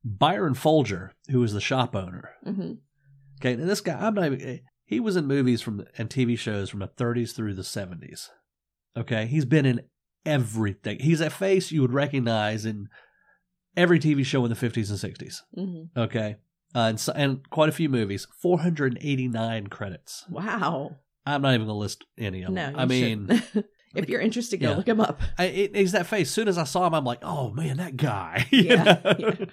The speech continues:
Speaker 1: Frank Gers-, Gerstle, I think Gerstle, another square-jawed, oh, plays military guy. A lot of cowboy shows.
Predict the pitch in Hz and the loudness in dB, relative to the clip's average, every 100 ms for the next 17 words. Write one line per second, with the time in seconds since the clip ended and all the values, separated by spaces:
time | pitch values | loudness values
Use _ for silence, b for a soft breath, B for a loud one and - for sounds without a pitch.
0 | - - - 170 147 120 127 151 170 - | -14 -10 -2 -2 -2 -8 -4 -2 -4 -10
1 | - 120 165 202 240 240 269 220 - - | -6 2 2 4 2 2 0 -4 -10 -8
2 | 135 185 - 113 123 160 196 202 208 _ | -2 -2 -2 0 0 2 2 2 -2 _
3 | _ _ _ 139 135 147 143 135 123 127 | _ _ _ -2 2 2 2 2 0 2
4 | 139 131 135 131 127 127 123 - 127 - | 2 4 6 6 6 4 0 -2 -2 -2
5 | - - 143 131 117 131 135 139 117 120 | -6 -2 2 2 2 0 2 2 0 2
6 | 123 156 - - 147 143 135 131 - 127 | 2 2 0 -2 0 2 4 2 2 0
7 | 117 117 | 0 -2